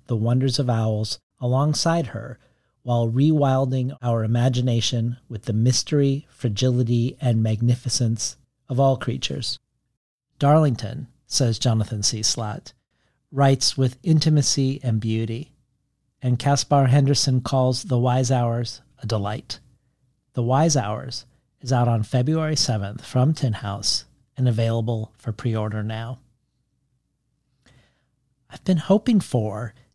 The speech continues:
and anticipating this conversation with Mariana Enriquez for many years now.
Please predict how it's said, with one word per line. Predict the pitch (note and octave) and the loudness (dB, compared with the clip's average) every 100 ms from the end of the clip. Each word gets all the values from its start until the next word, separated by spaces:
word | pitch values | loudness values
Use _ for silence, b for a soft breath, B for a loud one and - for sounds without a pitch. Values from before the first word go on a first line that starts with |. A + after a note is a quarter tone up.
| - | 0
and | C#3 | 4
anticipating | C3+ C3+ - E3+ F3+ E3 D3+ D3 C3+ | 4 2 2 2 2 2 2 4 4
this | B2+ - | 2 0
conversation | - A#2+ A#2 - B2 - C#3 C#3 _ _ _ _ _ | 0 0 0 -4 -6 -8 -8 -12 _ _ _ _ _
with | A#2 - | -8 0
Mariana | A#2+ A#2+ C#3+ C#3 C#3+ | 2 6 6 6 6
Enriquez | C3 A#2 A2+ A#2 A#2+ - - _ | 4 4 2 0 -2 -2 -4 _
for | - B2 | -2 2
many | A#2 A#2+ B2 | 4 4 4
years | A#2+ A2+ A2+ - | 2 0 -4 -2
now. | - A#2 C2 | -2 -4 -8